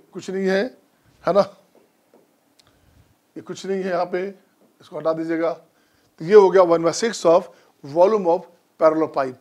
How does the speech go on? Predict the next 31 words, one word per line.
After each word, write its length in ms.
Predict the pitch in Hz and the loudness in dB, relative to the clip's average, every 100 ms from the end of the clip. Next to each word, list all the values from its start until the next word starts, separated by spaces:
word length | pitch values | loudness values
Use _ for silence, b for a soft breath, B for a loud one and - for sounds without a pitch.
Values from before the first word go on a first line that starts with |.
| _ _ _ _ - | _ _ _ _ -4
right? 320 | 151 214 - - _ _ _ _ _ | 0 0 -2 -18 _ _ _ _ _
नेक्स्ट 220 | 175 208 | -6 -6
लिखेंगे, 340 | 214 190 196 202 | -2 -2 0 -2
ये 240 | 202 - | -2 -4
हो 80 | 170 | -4
गया 120 | 170 147 | -2 0
volume 280 | 170 190 190 | 0 0 -2
of 100 | - | -6
tetrahedron 520 | 170 - 185 180 202 185 | -10 -2 -2 0 -2 0
की 60 | |
बात 220 | 185 185 - | 2 2 2
किया। 160 | 190 180 b b b b 180 | 4 4 b b b b -2
अब 100 | 190 | -2
इसी 200 | 202 247 | -2 -4
में 80 | 233 | 0
मैं 100 | 196 | 0
लिखता 240 | 185 196 | 2 2
हूँ 200 | 156 151 | 2 0
आपके 200 | 151 202 | -2 -4
पास, 420 | 180 151 160 - b b b - | 2 2 2 -8 b b b -2
ये 100 | 190 | 0
तो 140 | 202 | 2
हो 60 | 190 | 2
गया 140 | 185 | 2
this 200 | 170 196 202 | 2 0 0
one। 140 | 208 220 _ _ _ _ _ _ _ _ _ _ 170 | -2 -2 _ _ _ _ _ _ _ _ _ _ -6
अब 60 | 170 | 0
मैं 100 | 214 | 0
इसको 220 | 214 202 | 2 2
लिखता 240 | 190 214 | 2 4
हूँ 260 | 202 170 | 4 4